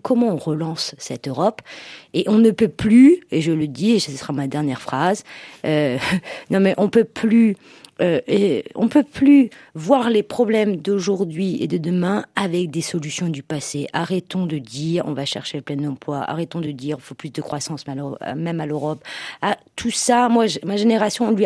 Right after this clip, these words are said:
on leur a promis tout ça. Euh, voilà, le, ma génération, elle est en face de, de plein de thématiques et elle sait pas. Donc moi, je pense que c'est là, il faut relancer le débat sur l'Europe, on en a l'occasion, et faire en sorte que demain, tout le monde soit ambassadeur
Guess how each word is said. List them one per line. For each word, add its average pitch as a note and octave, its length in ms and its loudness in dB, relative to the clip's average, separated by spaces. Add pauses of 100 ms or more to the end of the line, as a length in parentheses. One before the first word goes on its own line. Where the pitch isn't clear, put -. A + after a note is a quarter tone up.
on G#3 100 -2
leur G#3 160 2
a G#3 80 2
promis A3 380 0
tout - 220 -16
ça. D#3+ 360 -4
Euh, D2+ 260 -6
voilà, B2+ 280 -4
le, F3+ 220 -2 (520)
ma B3 180 6
génération, A3+ 600 4
elle A3 200 2
est A3+ 140 0 (140)
en A#3+ 140 4
face C#4 360 2
de, F#3 200 -4 (220)
de G3 360 -8
plein D4+ 300 6
de C#4 80 8
thématiques C4+ 680 4
et - 80 2
elle A3 100 2
sait - 160 0
pas. E3 220 -2 (260)
Donc - 180 0
moi, E4 160 6
je D#4+ 80 4
pense D4 300 2
que B3 220 6 (640)
c'est C#4+ 280 6
là, C4 260 6 (240)
il A#3+ 100 0
faut - 240 4
relancer F4 400 4
le C#4+ 60 4
débat C4 240 6
sur B3+ 180 4
l'Europe, A3+ 380 4
on F#3+ 160 0
en F3+ 100 2
a B3+ 80 6
l'occasion, C#4 640 6 (440)
et A3+ 100 4
faire D4 180 8
en C#4+ 80 8
sorte D4 300 4
que C4 80 6
demain, B3 280 6
tout - 140 0
le A#3+ 60 6
monde B3 160 6
soit - 180 2
ambassadeur G#3+ 760 4